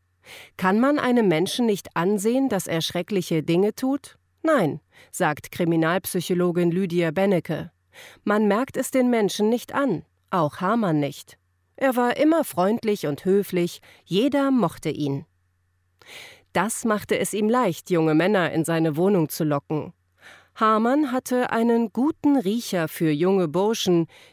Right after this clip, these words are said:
die mehr oder weniger ziellos und hilflos waren, sagt der pensionierte Kriminalbeamte Jürgen Veit, der Touristen in Hannover auf den Spuren des Serienmörders herumführt.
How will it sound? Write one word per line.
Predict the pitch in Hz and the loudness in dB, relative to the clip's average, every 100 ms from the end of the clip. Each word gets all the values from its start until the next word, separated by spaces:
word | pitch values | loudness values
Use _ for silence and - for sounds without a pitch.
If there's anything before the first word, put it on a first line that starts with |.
| - | -8
die | 208 180 175 | -2 0 2
mehr | 165 190 247 233 | 4 4 2 0
oder | 185 170 160 | 0 0 0
weniger | 165 202 196 170 180 160 | 2 2 2 0 -2 -2
ziellos | - 233 233 196 180 165 - | -4 -2 0 0 0 -2 -4
und | 170 156 - | -2 -2 -2
hilflos | 202 208 - 175 156 165 | -2 -2 -2 -2 -2 -2
waren, | 156 156 160 160 - - _ | -2 0 0 -2 -6 -20 _
sagt | - 170 160 190 | -4 -4 -2 -4
der | 165 | -4
pensionierte | - 180 175 180 180 202 - 185 170 | -2 -2 0 2 2 2 0 -2 -2
Kriminalbeamte | - 180 175 170 190 202 175 170 170 - | -2 0 2 2 0 0 -2 0 -2 0
Jürgen | 165 170 175 180 | -2 0 0 -2
Veit, | 165 208 196 175 - - _ - | -4 -4 -2 -4 -10 -20 _ -2
der | 220 | -2
Touristen | - 220 254 - - 294 294 | 0 -2 -2 -4 -2 0 0
in | - 170 | 0 0
Hannover | 165 160 180 196 208 196 - | 0 0 0 -2 -2 -2 -2
auf | 165 - | -6 -4
den | 165 | -4
Spuren | 156 - 202 233 220 208 | -2 -2 -2 0 0 0
des | 156 - | -2 0
Serienmörders | 190 202 175 160 156 160 156 156 - | 0 0 2 2 2 0 -2 -4 -4
herumführt. | 165 151 190 170 160 143 - - | -4 0 0 -2 -4 -4 -8 -20